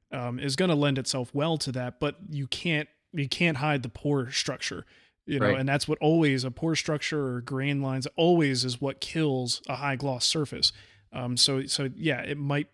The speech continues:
Speaker 1: there might be an issue there, but like you said, it's so, it's so small. The
Speaker 2: Right.
Speaker 1: effect from a distance will still be the same, but
Speaker 2: So I recommend he needs to look for Gabon ebony. That's a pretty common naming, um, or at least African ebony. Um, and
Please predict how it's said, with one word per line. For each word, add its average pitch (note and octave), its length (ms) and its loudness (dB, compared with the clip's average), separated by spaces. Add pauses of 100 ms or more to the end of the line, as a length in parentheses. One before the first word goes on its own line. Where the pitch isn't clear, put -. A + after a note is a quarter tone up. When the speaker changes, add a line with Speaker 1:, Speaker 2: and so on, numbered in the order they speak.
Speaker 1:
there D3 120 -2
might F#3 220 2
be G#3 140 2
an F3 80 4
issue G3 240 2
there, G#3+ 160 4
but E3+ 120 -2
like E3 160 -2
you D3+ 60 -4
said, F3+ 140 -2
it's B2+ 140 -6
so, E3 260 -6
it's C#3 160 -6
so F3+ 120 0
small. - 580 -2 (420)
The C3 160 -4
Speaker 2:
Right. G#2+ 140 -2
Speaker 1:
effect F#2 280 2 (120)
from D3 180 -2
a C3 60 -2
distance C3 460 0
will C3+ 60 -6
still - 200 -2
be A#2+ 80 -8
the - 80 -16
same, B2 340 -4
but - 220 -10 (720)
Speaker 2:
So D3 140 2
I C#3+ 160 4
recommend C#3 640 2
he B2+ 160 -2
needs B2+ 260 2
to A#2 80 2
look A2+ 200 4
for A2+ 240 2
Gabon C3+ 420 6
ebony. G#2 320 0
That's C3+ 240 -2
a G3+ 40 -8
pretty E3+ 340 0
common A#2+ 480 0
naming, A2+ 440 0 (440)
um, G#2+ 320 2
or A2+ 240 4
at - 160 -4
least B2+ 400 4 (160)
African G#2+ 560 -2
ebony. F2 420 -8 (180)
Um, F2 440 -6 (640)
and G#2+ 420 0